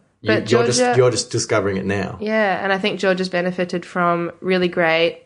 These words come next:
Speaker 2: marketing, and those wines are expensive, and they're expensive for a reason because they're hard to come by. But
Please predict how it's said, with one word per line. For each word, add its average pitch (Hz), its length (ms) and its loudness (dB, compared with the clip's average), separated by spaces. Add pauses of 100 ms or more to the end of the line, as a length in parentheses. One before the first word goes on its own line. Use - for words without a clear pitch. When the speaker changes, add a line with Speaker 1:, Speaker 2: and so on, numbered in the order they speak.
Speaker 2:
marketing, 190 640 -2
and 180 160 0
those 170 160 0
wines 165 320 0
are 170 160 0
expensive, - 680 -8 (120)
and 165 340 -6
they're 156 140 -2
expensive 170 340 -6
for 160 220 -2
a - 20 -2
reason 151 320 -4
because 156 320 -8
they're 151 80 -6
hard 156 180 -8
to 175 80 -10
come 165 220 -8
by. 147 160 -2
But 151 240 -4